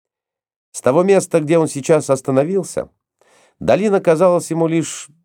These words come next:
небольшим углублением, лежавшим внизу, где-то в миле от него. Была она уже в тусклой туманной дымке,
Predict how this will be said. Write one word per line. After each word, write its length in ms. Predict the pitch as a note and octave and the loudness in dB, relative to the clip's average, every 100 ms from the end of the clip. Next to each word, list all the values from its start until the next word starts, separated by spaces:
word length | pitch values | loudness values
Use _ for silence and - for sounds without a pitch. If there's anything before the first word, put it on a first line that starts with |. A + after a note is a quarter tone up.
| - | -2
небольшим 600 | A3 A3 G3+ E3 A3 F#3 | 0 2 0 -2 -6 -4
углублением, 840 | D3+ C#3+ D3 C3+ F3 F3+ F#2+ F2+ | -2 0 0 2 2 2 0 -2
лежавшим 560 | E2+ F#2+ G2+ F#2 - F#2 | 0 0 2 0 -4 -8
внизу, 400 | E2 G#2 G#2 E3 | -4 -4 -4 -6
где-то 460 | A2 A#2 B2 - A2 | -4 -2 -2 -2 -2
в 140 | E2 | -2
миле 420 | G#2+ C#3 B2 G2+ | -2 0 2 0
от 120 | F2+ F#2 | 0 -2
него. 360 | F#2 E2+ C#2+ _ _ _ _ _ _ _ _ _ _ | -2 -2 -4 _ _ _ _ _ _ _ _ _ _
Была 360 | - A#2 D#3 F3 | -2 2 4 2
она 220 | E3 D#3+ | 2 2
уже 540 | D#3 C#3 E3 D#3+ D#3 C#3 | 0 0 2 2 2 -2
в 180 | - _ | -10 _
тусклой 520 | E3+ D#3 - D3+ C#3+ | -6 -6 -2 0 0
туманной 640 | - C3 C#3 C3+ C3 C3 A#2 | 0 2 4 2 0 -4 -4
дымке, 680 | F#2+ D3 F#3+ F3 - D3+ | -4 -2 -2 -6 -6 -8